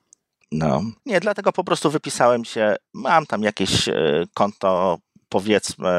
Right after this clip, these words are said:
e, nazwijmy to wymyślone, tak? Bo na niektóre, niektóre strony niestety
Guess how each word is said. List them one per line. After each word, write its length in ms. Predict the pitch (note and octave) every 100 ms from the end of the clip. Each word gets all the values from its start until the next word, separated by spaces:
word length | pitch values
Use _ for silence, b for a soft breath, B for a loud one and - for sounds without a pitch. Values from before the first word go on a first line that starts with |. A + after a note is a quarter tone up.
| F2 F2+ B B B B -
e, 80 | C#2+ C#2+ C#2 C2+ -
nazwijmy 680 | G#2+ F#2+ F2+ F#2+ F#2 E2+ E2+
to 640 | - D#2+ E2 D#2 D2+ E2+ - b b _ b b b b _ -
wymyślone, 840 | G#2+ B2 A#2 G#2 - F#2+ E2 D2+ -
tak? 360 | G2+ G2+ - B B B B
Bo 220 | G#2 G2+
na 140 | F#2+ F#2
niektóre, 680 | F#2+ - G2 F#2 F2+ E2+ A1+ - _ - - -
niektóre 440 | G2 F#2+ - F#2+
strony 420 | - - F2+ F2+ F2
niestety 920 | F2+ F2 - - - - F#2+ F2+